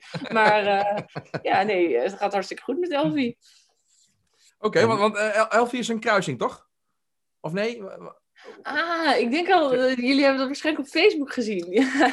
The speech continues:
Speaker 1: Ja, Outcross Nest, ja. Die, het is een, ehm, het is wel, het is een Ierse setter.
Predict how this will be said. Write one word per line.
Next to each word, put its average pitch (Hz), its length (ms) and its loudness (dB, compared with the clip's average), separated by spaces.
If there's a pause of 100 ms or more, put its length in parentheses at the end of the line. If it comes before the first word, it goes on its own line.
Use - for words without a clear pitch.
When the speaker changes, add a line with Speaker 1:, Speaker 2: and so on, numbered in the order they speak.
(260)
Speaker 1:
Ja, 269 120 0
Outcross 247 560 4
Nest, 190 420 -2
ja. 220 380 0 (420)
Die, 220 360 0
het 240 140 2
is 254 140 -6
een, 240 180 -2
ehm, 226 500 -2 (420)
het 208 180 -6
is 269 140 -6
wel, 247 240 2
het - 200 -4
is 254 120 -4
een 269 100 -2
Ierse 277 360 -2
setter. 277 640 -2